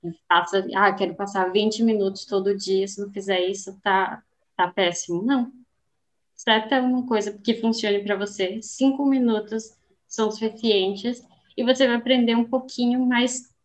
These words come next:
a cada dia, e você vai consolidar esse, esse vocabulário na sua mente. Então, reserva pouco tempo, não, não precisa ter um comprometimento grande, mas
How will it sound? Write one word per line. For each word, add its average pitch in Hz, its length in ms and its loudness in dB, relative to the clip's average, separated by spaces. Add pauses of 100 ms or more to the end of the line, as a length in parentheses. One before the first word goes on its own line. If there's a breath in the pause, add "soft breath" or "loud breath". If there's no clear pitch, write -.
a 233 100 2
cada 220 380 2
dia, 202 340 2 (100)
e 202 80 2
você 208 220 -2
vai 202 400 -2 (1800)
consolidar 226 760 4
esse, 196 640 0 (440 loud breath)
esse 202 240 0
vocabulário 190 760 2
na 175 120 -4
sua 185 200 -6
mente. 170 380 -2
Então, 175 540 -4 (220)
reserva 202 760 2 (120)
pouco 208 280 0
tempo, 202 600 -4 (480)
não, 180 280 -4
não 185 180 -4
precisa 185 480 -2
ter 196 160 -2
um 196 80 -2
comprometimento 185 760 -4
grande, 175 540 0
mas 185 560 0